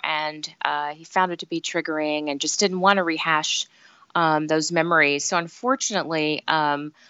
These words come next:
I didn't get to interview him the way I wanted to, but, uh, Chris, oh gosh, countless interviews. Um, we still keep in touch, and, um, and a number of other family friends I'm still in touch with, as well as,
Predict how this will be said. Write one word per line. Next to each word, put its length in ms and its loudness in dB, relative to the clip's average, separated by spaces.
I 100 4
didn't 220 -2
get 160 -4
to 140 -8
interview 400 -8
him 340 0
the 80 -12
way 100 -2
I 60 0
wanted 400 -2
to, 240 -6
but, 260 -6
uh, 260 0
Chris, 580 0
oh 80 -2
gosh, 520 2
countless 540 -4
interviews. 720 -10
Um, 300 -6
we 140 -4
still 300 -2
keep 280 -4
in 100 -6
touch, 600 -4
and, 680 0
um, 500 -6
and 220 0
a 80 0
number 320 2
of 80 -6
other 200 2
family 360 -4
friends 420 -4
I'm 140 -6
still 260 0
in 120 -6
touch 380 -4
with, 240 -2
as 160 -4
well 320 4
as, 300 0